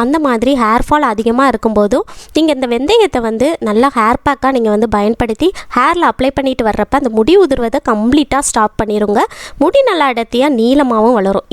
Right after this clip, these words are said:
இதை வந்து நம்ம இந்த மிக்ஸி ஜார்ல சேர்த்துக்கலாம். இப்போ அடுத்ததா இது கூட வந்து நம்ம இன்னொரு ஒரு பொருள் சேர்க்க போறோம். அது என்னன்னு பார்த்தீங்கன்னா நம்ம கட் பண்ணி எடுத்த அந்த ஆலோவேரா இருக்கு பாருங்க, அதுதான் எடுத்திருக்கேங்க. இதை வந்து நம்ம எப்படி கட் பண்றதுன்னு பார்க்கலாம்.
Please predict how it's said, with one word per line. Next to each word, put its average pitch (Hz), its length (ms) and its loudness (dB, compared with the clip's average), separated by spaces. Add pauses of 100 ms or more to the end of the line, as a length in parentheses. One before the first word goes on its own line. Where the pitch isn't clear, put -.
இதை 440 200 2
வந்து 254 160 -2 (100)
நம்ம 214 220 0 (380)
இந்த 285 100 2 (100)
மிக்ஸி - 280 0 (100)
ஜார்ல 220 280 -2 (140)
சேர்த்துக்கலாம். 208 560 0 (1040)
இப்போ 381 200 -2 (160)
அடுத்ததா 381 480 -2
இது 269 120 -2 (100)
கூட 339 260 2
வந்து 233 260 -2
நம்ம 220 220 -2 (140)
இன்னொரு 302 320 0
ஒரு 247 180 -2
பொருள் 247 320 0
சேர்க்க 214 300 -4
போறோம். 208 200 -2 (140)
அது 233 120 -2 (100)
என்னன்னு 240 340 -2
பார்த்தீங்கன்னா 214 480 -2
நம்ம 233 220 -4
கட் 226 200 -4
பண்ணி 320 140 -2 (100)
எடுத்த 214 280 -4
அந்த 233 120 -4 (140)
ஆலோவேரா 247 480 2
இருக்கு - 240 -4
பாருங்க, 208 300 0
அதுதான் 226 320 0
எடுத்திருக்கேங்க. 214 580 -2 (480)
இதை 415 220 4
வந்து 349 240 0
நம்ம 277 180 0 (100)
எப்படி 269 300 -4
கட் - 200 -4
பண்றதுன்னு 220 520 -2 (100)
பார்க்கலாம். 208 480 0